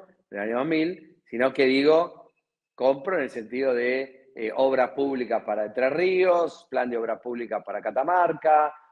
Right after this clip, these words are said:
una embajada para algún senador o senadora que, eh, esté dispuesto a hacer ese sacrificio, irse a vivir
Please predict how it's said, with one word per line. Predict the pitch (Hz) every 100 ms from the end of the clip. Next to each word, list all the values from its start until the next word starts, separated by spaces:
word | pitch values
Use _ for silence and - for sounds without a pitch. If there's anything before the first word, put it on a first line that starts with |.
| -
una | 135 139
embajada | 123 117 117 - 135 135 127 123
para | 110 101
algún | 107 120 110
senador | 107 104 107 113 117
o |
senadora | 101 104 104 120 117 107 - _ _ _ _
que, | 107 104 107 -
eh, | 110 98 98 95 95 92 90 90 90 90 87 87 85 85 -
esté | 107 -
dispuesto | 113 104 107 120 120 - 104
a | 101 95 95 92 92
hacer | 101 113 110
ese | 98 101 92
sacrificio, | - 101 110 123 190 185 - 160 156 143
irse | 110 98 98
a |
vivir | 101 110 104